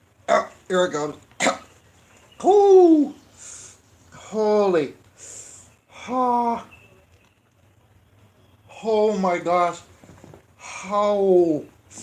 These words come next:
does, oh my gosh, man, this, holy moly. Ah.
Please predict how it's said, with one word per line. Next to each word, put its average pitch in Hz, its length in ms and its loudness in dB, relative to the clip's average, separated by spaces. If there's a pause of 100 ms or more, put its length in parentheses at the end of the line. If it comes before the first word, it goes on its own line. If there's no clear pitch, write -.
(500)
does, 220 380 -2 (120)
oh 220 220 -2
my 202 160 -4
gosh, 190 420 -4
man, 185 200 -4
this, 190 260 -4 (340)
holy 214 1000 0
moly. 190 640 0 (1600)
Ah. 165 800 -2